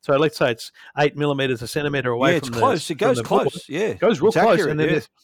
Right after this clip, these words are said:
Speaker 1: this little actuator pushes this thing out, and it's able to basically sweep and suck
Speaker 2: Yeah.
Speaker 1: directly from the cir-,
Speaker 2: It
Speaker 1: uh,
Speaker 2: sort
Speaker 1: from
Speaker 2: of
Speaker 1: the s-,
Speaker 2: flick-,
Speaker 1: um, skirting boards.
Speaker 2: it flicks out any debris near the skirting board and sort of brings it towards the suction, and then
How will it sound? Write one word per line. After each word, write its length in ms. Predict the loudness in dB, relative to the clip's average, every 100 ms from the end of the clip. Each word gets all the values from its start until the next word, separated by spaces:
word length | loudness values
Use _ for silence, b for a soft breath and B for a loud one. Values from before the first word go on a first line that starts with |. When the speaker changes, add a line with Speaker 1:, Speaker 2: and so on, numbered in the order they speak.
| _ -10
Speaker 1:
this 160 | -2
little 140 | 2 2
actuator 400 | 2 2 2 0
pushes 340 | -6 -6 -8
this 200 | -8 -6
thing 240 | -6 -2
out, 200 | -2 -2
and 120 | -4 -6
it's 160 | -4
able 180 | -2 0
to 140 | 0 -2 B B _
basically 440 | 2 2 -2 -4
sweep 340 | -4 0 -2 -2 -10
and 160 | -12
suck 500 | -12 -2 0 0 -6 -12 -6
Speaker 2:
Yeah. 80 | -4
Speaker 1:
directly 520 | 0 2 2 -2 -4
from 360 | -2 -2 -2
the 80 | -4
cir-, 260 | -6 -6 -6
Speaker 2:
It 140 | -6 -4
Speaker 1:
uh, 80 | 0
Speaker 2:
sort 100 | 0
Speaker 1:
from 60 |
Speaker 2:
of 60 | 0
Speaker 1:
the 60 | -6
s-, 80 |
Speaker 2:
flick-, 220 | -6 -2 0
Speaker 1:
um, 160 | 0
skirting 320 | -2 -4 -4 -6
boards. 180 | -6 -8
Speaker 2:
it 100 | -10
flicks 500 | -8 -4 -4 -4 -2
out 200 | 0 -2
any 200 | -4 -8
debris 540 | -8 -10 -6 -6 -6
near 240 | -8 -8 -8
the 80 | -10
skirting 460 | -6 -6 -6 -8
board 240 | -8 -8 -8
and 100 | -10
sort 160 | -10
of 140 | -10 -10
brings 400 | -10 -8 -8 -8
it 160 | -8
towards 340 | -8 -6 -6 -8
the 80 | -10
suction, 440 | -8 -8 -12 -14
and 80 | -12
then 160 | -14